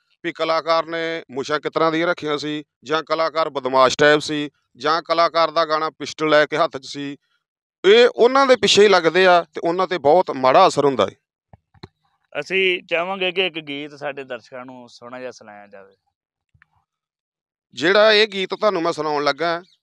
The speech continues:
Speaker 1: ਇਹ ਆ ਮੇਰੇ ਵੀਰਾਂ ਵਾਸਤੇ, ਆਪਣੇ ਭਾਈਆਂ ਵਾਸਤੇ, ਕਿ ਅੱਜ ਕੱਲ੍ਹ ਕਿਸੇ ਦੇ ਵੀ ਸਿਰ ਦੇ ਉੱਤੇ ਵਾਲ ਨਹੀਂ ਹੈਗੇ।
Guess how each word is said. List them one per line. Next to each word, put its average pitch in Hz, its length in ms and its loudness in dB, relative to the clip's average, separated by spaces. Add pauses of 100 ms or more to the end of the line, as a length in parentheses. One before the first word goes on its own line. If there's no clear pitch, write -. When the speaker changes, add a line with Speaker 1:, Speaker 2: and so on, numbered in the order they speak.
(280)
Speaker 1:
ਇਹ 175 180 0
ਆ 175 120 2
ਮੇਰੇ 156 260 -4
ਵੀਰਾਂ 131 240 -4
ਵਾਸਤੇ, 131 360 -2
ਆਪਣੇ 131 420 -6 (560)
ਭਾਈਆਂ 139 320 -2
ਵਾਸਤੇ, 127 480 -6 (360)
ਕਿ - 80 -14 (140)
ਅੱਜ 165 120 -6
ਕੱਲ੍ਹ 170 340 0 (880)
ਕਿਸੇ 214 380 0
ਦੇ 202 200 -2
ਵੀ 196 260 -8 (460)
ਸਿਰ 147 260 -6
ਦੇ 139 140 -10
ਉੱਤੇ 151 200 -10
ਵਾਲ 123 260 0
ਨਹੀਂ 123 140 -8
ਹੈਗੇ। 98 240 -10